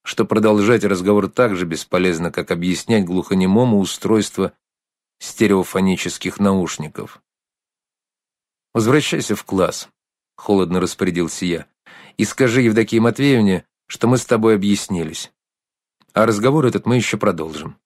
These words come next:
Киребеев лениво встал, перекинул через плечо сумку с изображением разинутого рта певицы и двинулся прочь, походкой, какая бывает у людей, сильно ушивающих брюки.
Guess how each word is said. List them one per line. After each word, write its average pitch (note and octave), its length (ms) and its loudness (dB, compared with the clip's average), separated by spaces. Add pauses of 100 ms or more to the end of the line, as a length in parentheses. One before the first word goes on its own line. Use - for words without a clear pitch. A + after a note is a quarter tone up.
(1500)
Киребеев C3 760 0
лениво G2+ 420 4
встал, F3+ 580 -2 (420)
перекинул A2+ 540 2
через - 320 -4
плечо G2 320 -2
сумку D#3 520 -2
с - 100 -4
изображением B2+ 760 2
разинутого A2 680 2
рта G#2 280 0
певицы G#2 640 0 (800)
и A#2+ 100 2
двинулся E3 680 2
прочь, A2 640 0 (420)
походкой, F#3 640 -2
какая A2 360 0
бывает G2 420 2
у F#2+ 40 0
людей, A2 360 2
сильно E3 720 -2 (280)
ушивающих G#2 1000 0
брюки. E2+ 640 -6